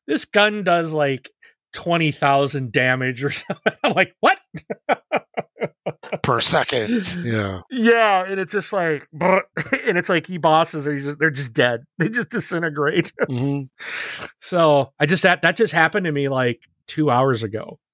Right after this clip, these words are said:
Speaker 1: I was like, "This is insane." So I've kind of been having a little fun with that. Um, and I've got a ton of epic weapons. So if anybody, uh, I think you still have to be level forty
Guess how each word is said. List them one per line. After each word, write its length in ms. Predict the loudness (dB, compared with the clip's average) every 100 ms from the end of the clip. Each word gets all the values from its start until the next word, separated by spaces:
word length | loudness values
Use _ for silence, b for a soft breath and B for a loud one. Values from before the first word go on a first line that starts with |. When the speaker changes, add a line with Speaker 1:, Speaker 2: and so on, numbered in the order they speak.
| _ _ b b b _ -8
Speaker 1:
I 160 | -2
was 120 | 0 2
like, 280 | 2 2 0
"This 180 | -2 -2
is 140 | -2 -4
insane." 540 | -4 -4 -6 -6 -12 _
So 100 | -8
I've 100 | -6
kind 180 | 0 2
of 60 | 4
been 100 | 4
having 260 | 4 2 0
a 20 |
little 220 | 0 -2
fun 260 | -2 -4 -4
with 160 | -8
that. 280 | -8 -10 -12 b b b b b _
Um, 300 | -4 -4 -2
and 140 | 2 2
I've 160 | 2
got 180 | 2 2
a 120 | 0 -6
ton 1080 | -16 -14 -4 2 4 6 4 4 2 0 -2 _ _ _ _ _ 0
of 520 | 2 4 2 0 -4 -8 -8
epic 340 | -6 -2 -2 0
weapons. 440 | -2 -2 -4 -6
So 180 | -4 -4
if 140 | -4 -8
anybody, 800 | -6 -2 0 2 4 4 2 0 -6 _ _ _ _ _ _ _ _ _
uh, 220 | -4 -2 0
I 180 | 0 0
think 240 | -2 -2 0
you 100 | 0
still 320 | 2 2 4
have 180 | 4 2
to 100 | -4
be 200 | -2 -2
level 420 | 2 2 2 0
forty 880 | 0 -12 -6 0 2 4 2 0 -4